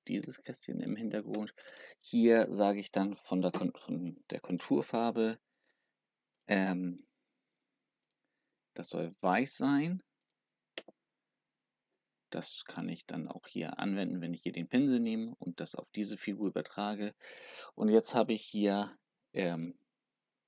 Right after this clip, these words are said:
dann sozusagen mein Punktraster, was ich dann vervielfältigen kann.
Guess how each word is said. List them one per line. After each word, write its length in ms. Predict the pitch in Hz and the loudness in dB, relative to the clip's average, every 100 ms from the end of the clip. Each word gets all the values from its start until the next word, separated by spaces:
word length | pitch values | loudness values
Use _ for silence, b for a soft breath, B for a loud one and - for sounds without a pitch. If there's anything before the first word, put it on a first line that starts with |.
| _ _ _ _ _ _ _ _ - _ | _ _ _ _ _ _ _ _ -20 _
dann 220 | 87 90 | 2 4
sozusagen 360 | 90 - 85 85 | 0 -2 -2 -2
mein 200 | 82 - | -2 2
Punktraster, 680 | - 185 - 156 - 139 | 2 2 0 -2 2 0
was 160 | - 180 | 0 -4
ich 120 | 101 | -4
dann 160 | - 92 | -2 -2
vervielfältigen 840 | 98 - 98 85 - 78 85 80 | -2 -2 0 -2 -2 -8 -6 -8
kann. 300 | - - - | -8 -12 -14